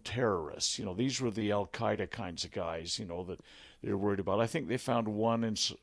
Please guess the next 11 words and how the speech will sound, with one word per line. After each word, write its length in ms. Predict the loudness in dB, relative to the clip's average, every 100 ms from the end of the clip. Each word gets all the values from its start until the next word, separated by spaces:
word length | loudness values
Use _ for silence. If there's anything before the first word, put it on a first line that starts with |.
| -8
uh, 300 | -6 -6 -10 -14 -16 -2
Minnesota 580 | 0 2 4 4 4
or 120 | 2 0
someplace 600 | 0 -2 -2 0 0 -4
that 160 | -8 -14 -20 -20 -20 _
was 360 | 0 2 2 -2 _ _ _
from 240 | -6 -2 0
Somalia 560 | 0 4 4 2 0
or 60 | -2
something, 340 | 0 0 -2
but, 180 | -2 -4